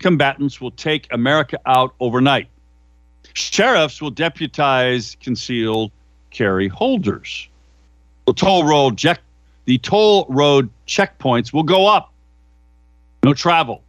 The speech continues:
power, or banks. Blue cities will collapse. Millions will die, and the truth will come out that our federal government was behind it all. Wow, that's pretty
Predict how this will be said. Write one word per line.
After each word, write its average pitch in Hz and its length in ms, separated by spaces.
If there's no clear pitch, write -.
power, 151 400
or 147 160
banks. - 600
Blue 117 160
cities 139 400
will 143 100
collapse. 143 600
Millions 120 480
will 117 100
die, 113 280
and 101 100
the 101 80
truth 127 320
will 113 80
come 123 200
out 113 180
that 107 100
our 98 80
federal 117 300
government 120 500
was 101 160
behind 123 960
it 139 160
all. 120 480
Wow, 104 260
that's - 180
pretty 80 360